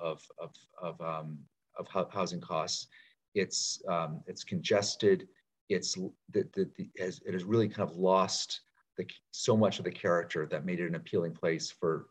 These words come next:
for generations. Um, one aspe-, aspect of that character that it's lost, which I focus on in the book,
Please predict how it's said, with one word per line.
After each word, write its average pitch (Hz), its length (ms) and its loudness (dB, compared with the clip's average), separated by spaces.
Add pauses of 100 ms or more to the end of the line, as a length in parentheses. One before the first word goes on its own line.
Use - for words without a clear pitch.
(160)
for 85 100 -2
generations. 80 760 -4 (540)
Um, 90 320 2 (100)
one 107 280 6
aspe-, 107 440 2 (160)
aspect 107 380 2
of 92 60 -4
that 80 200 0
character 85 360 0
that 80 120 0
it's - 180 -6
lost, 78 420 -2
which 92 160 -4
I 80 40 -4
focus - 380 -2
on 82 100 -2
in 80 60 -6
the 87 60 -6
book, 117 280 4